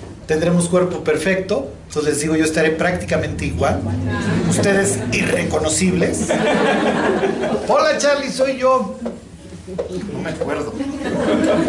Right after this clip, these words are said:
Soy yo, Charlie. No, no, no, no me acuerdo. Este, sí estás muy cambiado. Bueno, mientras vamos a pedirle a Dios que nos dé la gracia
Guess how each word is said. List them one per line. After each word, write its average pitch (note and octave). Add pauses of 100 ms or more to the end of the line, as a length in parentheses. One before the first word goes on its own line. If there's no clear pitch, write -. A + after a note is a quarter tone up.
(1500)
Soy C#4+
yo, F#4
Charlie. D#4 (180)
No, D4
no, A#3+
no, F#3+ (420)
no G#3
me D4
acuerdo. F#3 (1120)
Este, D3+
sí G3
estás F3
muy D#3+
cambiado. B2+ (2500)
Bueno, G3+
mientras G#3
vamos F#3+
a F3+
pedirle E3+
a D3+
Dios D3+
que D3+
nos C3
dé D3+
la C#3
gracia C3+